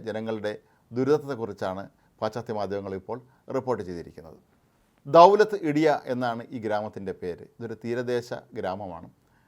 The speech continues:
ഇവിടെ ഏതാണ്ട് രണ്ടായിരത്തോളം സ്ത്രീകളാണ് പ്രതിദിനം ഈ വേശ്യാവൃത്തിയിൽ ഏർപ്പെട്ടിരിക്കുന്നത് എന്നാണ് കരുതപ്പെടുന്നത്. ഇവിടെ ഏതാണ്ട് മൂവായിരത്തോളം പുരുഷന്മാർ ദിവസവും, ആ, ഈ സ്ത്രീകളെ തേടി എത്താറുണ്ട് എന്നും പറയപ്പെടുന്നുണ്ട്. ഇവിടെ എത്തുന്ന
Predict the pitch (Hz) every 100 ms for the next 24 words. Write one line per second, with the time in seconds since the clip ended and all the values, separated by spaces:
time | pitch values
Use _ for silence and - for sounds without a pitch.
0 | _ _ _ _ 135 156 143 143 - 127
1 | 127 123 123 147 - 123 123 131 143 156
2 | 151 151 143 127 - 117 107 107 104 110
3 | 113 110 131 120 92 - _ _ _ _
4 | _ - 117 120 - 117 113 123 113 123
5 | 110 104 - 110 104 95 98 98 98 -
6 | 104 98 92 90 87 95 98 92 95 107
7 | 101 98 104 107 107 113 135 143 139 127
8 | 120 101 98 117 101 95 _ _ _ 107
9 | 113 127 127 - - _ _ _ _ 107
10 | 98 98 92 - 120 - 107 107 104 104
11 | 104 95 - 107 107 95 98 - 98 85
12 | 85 80 80 87 - - _ _ - 147
13 | 147 143 143